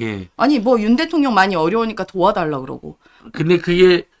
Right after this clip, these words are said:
Speaker 1: 조선일보에는 또 윤석열이
Speaker 2: 네.
Speaker 1: 그렇게 말한 거 아시죠?
Speaker 2: 뭐라고요?
Speaker 1: "아, 우리 김건희 여사가
Speaker 2: 음.
Speaker 1: 일을 많이 해가지고 완전히 밤에 들어가 보면 피곤해
Speaker 2: 무슨 일을
Speaker 1: 쩔어
Speaker 2: 하는데요?
Speaker 1: 있다."
Speaker 2: 뭔 일을 하는데?
Speaker 1: 그리고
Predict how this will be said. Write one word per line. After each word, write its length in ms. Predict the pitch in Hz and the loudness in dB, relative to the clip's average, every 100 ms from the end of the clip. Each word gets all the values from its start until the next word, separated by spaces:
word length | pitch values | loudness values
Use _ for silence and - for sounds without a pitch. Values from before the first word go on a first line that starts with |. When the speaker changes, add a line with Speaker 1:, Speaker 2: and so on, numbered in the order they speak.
| _ | _
Speaker 1:
조선일보에는 960 | - 151 202 190 175 165 160 151 160 151 | -4 4 6 6 6 6 6 4 2 2
또 200 | 165 151 | 2 2
윤석열이 880 | 139 139 160 160 143 135 139 131 117 | 2 0 0 2 2 2 2 0 -2
Speaker 2:
네. 160 | 160 156 | -6 -6
Speaker 1:
그렇게 220 | - 151 | -4 2
말한 220 | 139 139 143 | 4 4 4
거 60 | |
아시죠? 480 | 110 120 - 170 156 - | 0 -2 -2 0 0 -4
Speaker 2:
뭐라고요? 300 | 156 165 165 - | -16 -14 -4 0
Speaker 1:
"아, 560 | - - - - - 190 | 2 2 0 -2 -2 0
우리 220 | 185 175 | 0 -2
김건희 460 | - 165 165 165 156 | -2 2 2 4 2
여사가 1040 | 135 127 131 123 123 120 120 120 120 120 | 2 2 -2 0 2 2 0 -2 -4 -6
Speaker 2:
음. 40 | 127 | -4
Speaker 1:
일을 300 | 147 165 156 | 2 4 4
많이 260 | 123 123 | 4 2
해가지고 640 | 120 117 117 113 117 117 117 | 0 -2 -4 -6 -8 -8 -8
완전히 600 | 78 113 135 165 214 196 - _ | -6 -4 0 2 2 0 -8 _
밤에 240 | - 113 131 | -6 -2 0
들어가 200 | 131 123 | 0 0
보면 220 | 123 139 | -2 -4
피곤해 640 | - - 262 220 175 131 - | -6 -4 0 0 0 -4 -8
Speaker 2:
무슨 400 | 196 190 277 415 | -10 -6 0 2
일을 200 | 339 254 | 2 2
Speaker 1:
쩔어 140 | 196 190 | 2 4
Speaker 2:
하는데요? 180 | 180 143 | 4 0
Speaker 1:
있다." 600 | 95 98 113 117 101 - | -2 0 0 -2 -6 -8
Speaker 2:
뭔 280 | 180 349 403 | 0 0 0
일을 200 | 339 240 | -2 -6
하는데? 160 | 175 156 | -8 -2
Speaker 1:
그리고 400 | 147 147 147 139 | 0 2 2 0